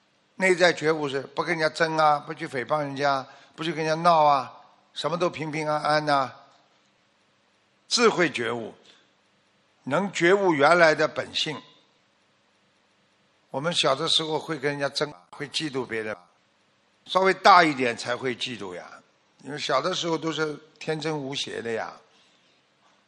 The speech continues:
那么你如果经常能觉悟自己，我良心很好，我这个人良心很好，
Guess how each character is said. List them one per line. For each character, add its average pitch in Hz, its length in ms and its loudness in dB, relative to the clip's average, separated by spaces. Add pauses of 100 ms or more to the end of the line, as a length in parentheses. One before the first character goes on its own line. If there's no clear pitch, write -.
(500)
那 190 120 2
么 202 120 8
你 160 160 2
如 180 260 4
果 147 420 4 (880)
经 214 220 0
常 175 180 4
能 170 220 -2
觉 156 180 4
悟 180 160 0
自 175 220 -6
己， 123 340 -10
我 131 160 -2
良 135 220 0
心 156 200 -4
很 131 220 -10
好， 98 240 -8
我 113 140 -8
这 156 140 -6
个 147 80 -4
人 131 200 -6
良 117 180 -4
心 127 220 -10
很 117 180 -12
好， - 240 -10